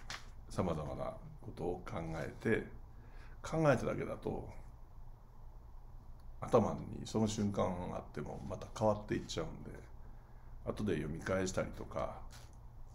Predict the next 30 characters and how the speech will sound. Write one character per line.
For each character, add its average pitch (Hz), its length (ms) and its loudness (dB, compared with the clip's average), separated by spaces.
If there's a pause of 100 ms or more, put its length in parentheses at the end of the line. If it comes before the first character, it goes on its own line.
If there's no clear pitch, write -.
(160)
変 101 180 2
更 95 240 2
し - 60 -2
た 85 100 2
り 82 60 -2
と - 120 -6
か - 240 -6 (200)
っ - 20 -10
て - 80 -2
い - 20 0
う 82 40 -6
こ 80 60 -2
と - 80 -6
が 76 100 -2
で 73 100 -2
き - 120 -4
る 117 100 0
よ - 80 -2
う - 20 -6
に、 - 560 -8
今、 - 120 -6 (1400)
ま - 140 0
あ、 - 100 -4
ち - 60 -8
ょ - 40 -8
っ - 60 -6
と - 380 -6
中 87 180 -2
身 85 140 -2
は 85 160 -4